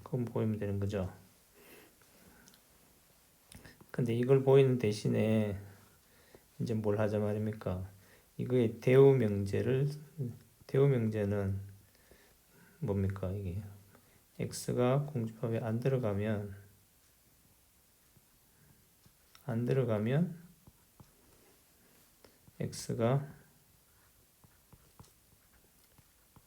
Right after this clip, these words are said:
여기 안 들어간다. 이거겠죠, 그죠? 그래서 이걸 보이는 대신에 이걸 증명하자는 거죠. 자, 이거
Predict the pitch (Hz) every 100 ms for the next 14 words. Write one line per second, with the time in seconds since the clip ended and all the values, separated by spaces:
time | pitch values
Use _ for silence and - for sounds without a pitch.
0 | _ - _ - _ - _ - - _
1 | - 113 110 104 107 113 107 98 98 98
2 | 113 131 131 101 - 95 92 92 92 -
3 | - _ _ _ _ - _ - _ _
4 | - - _ - - - - 139 135 135
5 | 147 - - 139 - 127 123 113 113 110
6 | 123 120 131 147 - - - _ - -
7 | - _ - 131 135 131 113 107 107 101
8 | 98 95 90 90 90 - - - - _
9 | - - - _ - 113 117